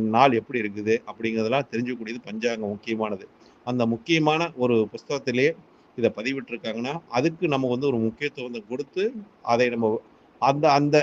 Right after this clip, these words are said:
<coughs> முறைப்படி நம்ம பார்க்கும்போது நமக்கு சரியான ஒரு பலன் கிடைக்கும் என்பது இது என்னோட கருத்தாகும். அதாவது, நான் எப்பொழுதுமே எந்த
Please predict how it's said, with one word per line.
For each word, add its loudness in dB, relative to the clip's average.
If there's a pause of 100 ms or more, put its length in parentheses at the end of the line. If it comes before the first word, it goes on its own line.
<coughs> -6
முறைப்படி 2
நம்ம 2
பார்க்கும்போது -4 (400)
நமக்கு 2
சரியான 0
ஒரு 0
பலன் -2
கிடைக்கும் -2
என்பது 0 (400)
இது -2
என்னோட 6
கருத்தாகும். -2 (140)
அதாவது, 4 (520)
நான் 6
எப்பொழுதுமே 6
எந்த 2